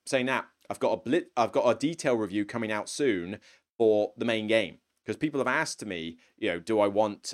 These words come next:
uh, you know, have I ever reviewed this?" And I haven't. So I'm going to.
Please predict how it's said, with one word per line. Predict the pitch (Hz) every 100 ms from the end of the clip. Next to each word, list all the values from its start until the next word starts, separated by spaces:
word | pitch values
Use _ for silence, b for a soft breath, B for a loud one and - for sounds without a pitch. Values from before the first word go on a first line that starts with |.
| -
uh, | 98 95 95 90 _ - _ _ -
you | 104
know, | 82 - _ _ -
have | 110
I | 107
ever | 101 92
reviewed | 95 95 135 -
this?" | 78 82 -
And | 92
I | 87
haven't. | 131 92 90 - B B
So | - 120 107 107 101 -
I'm | 110 107
going | 156 143 98
to. | 104